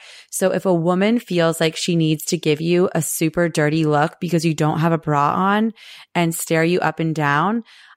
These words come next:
I find that the best way to combat those moments is to put the biggest smile on your face and smile at that woman. And in, like, a very kind hello smile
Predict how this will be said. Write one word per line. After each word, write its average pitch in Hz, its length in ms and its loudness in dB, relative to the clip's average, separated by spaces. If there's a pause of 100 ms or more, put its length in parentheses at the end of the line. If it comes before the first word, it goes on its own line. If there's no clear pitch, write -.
I 180 200 2
find 190 400 0
that 190 100 -4
the 165 100 -4
best 156 480 -2
way 160 360 0
to 190 140 -2
combat 151 520 0
those 175 240 0
moments 156 560 0 (360)
is 185 160 0
to 185 120 -4
put 180 180 -2
the 180 80 -2
biggest 170 480 0
smile 156 280 2
on 180 160 0
your 208 120 0
face 226 420 0
and 180 140 0
smile 156 400 0
at 151 100 -4
that 147 180 0
woman. 147 440 -6 (540)
And 156 520 2
in, 175 140 2
like, 160 180 0
a 175 40 -2
very 165 320 2
kind 160 480 0
hello 151 400 2
smile 165 640 0